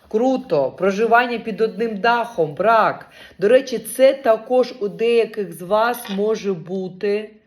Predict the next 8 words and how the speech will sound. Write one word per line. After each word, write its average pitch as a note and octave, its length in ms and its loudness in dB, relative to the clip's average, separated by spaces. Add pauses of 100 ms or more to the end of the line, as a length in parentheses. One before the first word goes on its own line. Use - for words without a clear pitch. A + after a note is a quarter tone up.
не F#3 140 -4
у G#3 120 -2
всіх, F#3 520 -8 (400)
із F#3+ 180 -2
оцим B3+ 480 0 (120)
незрілим G#3+ 840 2
рицарьком G#3 840 0
чаш. G#3 720 0